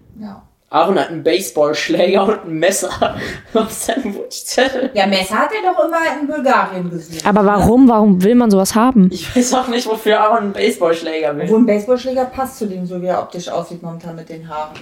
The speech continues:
Speaker 2: Ja, ist auch so ein Metallding sogar.
Speaker 3: Metall, kein Holz?
Speaker 2: Metall. Und dann ein Messer und noch irgendwas anderes, ich weiß nicht mehr was.
Speaker 1: Hm.
Speaker 2: Ich weiß nicht, was der Junge machen möchte, aber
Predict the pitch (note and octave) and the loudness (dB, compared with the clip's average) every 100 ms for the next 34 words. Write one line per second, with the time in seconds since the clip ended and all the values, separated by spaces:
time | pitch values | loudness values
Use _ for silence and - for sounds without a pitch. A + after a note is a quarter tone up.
0 | - D3+ D3+ F3 D#3+ E3+ F3 F#3+ E3+ D#3 | -6 0 0 2 0 0 0 -2 -2 -6
1 | - G3+ A#3 D#3+ D3 C#3+ C#3+ C#3 - - | 0 2 4 2 0 -2 0 -2 -4 -6
2 | - - - - - G#3 F#3 B3 E4 B3+ | -6 -8 -10 -10 2 2 4 4 6 4
3 | C4 A#3+ A3+ C#4+ - - _ _ _ _ | 4 4 6 4 0 -6 _ _ _ _
4 | _ D3+ - C4 F#3+ C#3 - - _ E3+ | _ -10 -6 0 2 2 -6 -20 _ -2
5 | E3 D#3 D3+ D#3 G3 B3 C#4+ C#4+ _ _ | 0 0 -2 0 0 0 -4 -4 _ _
6 | _ D#3+ E3 E3 D#3+ D3 D3 C#3 B2+ C3+ | _ -2 0 0 -4 -6 -6 -8 -8 -4
7 | C3+ C#3 C3 E3+ F3+ F3+ F3 E3+ D#3+ D#3 | -6 -6 -10 -8 -6 -6 -8 -8 -12 -14
8 | - C#3+ - - C#3 D3+ D#3 E3+ E3+ E3 | -18 -18 -18 -18 -6 -4 -4 -2 -2 0
9 | D#3+ D#3 D#3+ E3 E3 E3+ G3+ F3+ F3+ - | -2 0 0 -2 0 0 0 -2 -2 -2
10 | G3 - D#3+ D#3+ E3 G3 - | -6 -4 0 0 2 -2 -4